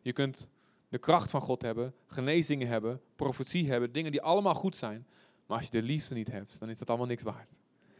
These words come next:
Dus de liefde is het belangrijkste wat er is. Ehm,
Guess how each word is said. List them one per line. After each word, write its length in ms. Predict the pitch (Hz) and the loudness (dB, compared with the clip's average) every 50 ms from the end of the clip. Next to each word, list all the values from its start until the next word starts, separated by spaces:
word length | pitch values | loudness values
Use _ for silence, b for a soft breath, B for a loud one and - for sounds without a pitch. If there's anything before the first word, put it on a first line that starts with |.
| b b b | b b b
Dus 160 | - 117 - | -8 -8 0
de 140 | - 127 123 | 2 4 4
liefde 560 | 127 160 208 247 262 254 - - - 254 214 - _ | 4 6 6 4 4 2 0 -6 -8 -8 -8 -8 _
is 580 | - - 170 180 170 160 - - - - - - b b b b b b b b | -4 -2 0 0 0 -2 -4 -10 -12 -14 -18 -20 b b b b b b b b
het 240 | - 135 135 139 | -8 -8 -8 -4
belangrijkste 920 | 139 135 131 131 139 151 160 165 165 151 151 143 139 - - - - 127 120 - _ _ _ _ _ | 0 2 4 6 6 6 4 2 0 0 0 0 -2 -4 -10 -16 -16 -16 -16 -16 _ _ _ _ _
wat 320 | - 117 120 120 120 117 - | -10 -6 -4 -4 -2 -4 -6
er 140 | 117 120 | -6 -6
is. 260 | 120 113 104 - - - b b b b b b b _ _ _ _ | -6 -8 -10 -12 -16 -20 b b b b b b b _ _ _ _
Ehm, 340 | - 127 127 127 123 123 | 0 2 4 4 2 2